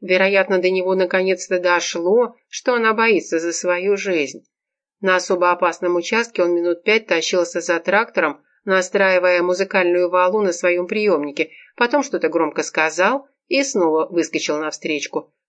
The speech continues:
прямо перед крутым поворотом. Серафима зажмурилась. Надежду на благополучный исход мероприятия внушало лишь то,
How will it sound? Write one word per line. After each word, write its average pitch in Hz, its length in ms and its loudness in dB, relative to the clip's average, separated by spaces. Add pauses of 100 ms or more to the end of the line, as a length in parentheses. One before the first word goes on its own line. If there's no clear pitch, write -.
прямо 160 420 2
перед 190 300 0
крутым 156 400 -4
поворотом. 160 680 -2 (380)
Серафима 170 640 0
зажмурилась. 175 800 -2 (300)
Надежду 202 600 0
на 165 180 2
благополучный 175 720 0
исход 170 300 -4
мероприятия 180 680 2
внушало 180 440 2
лишь 175 280 -2
то, 262 240 2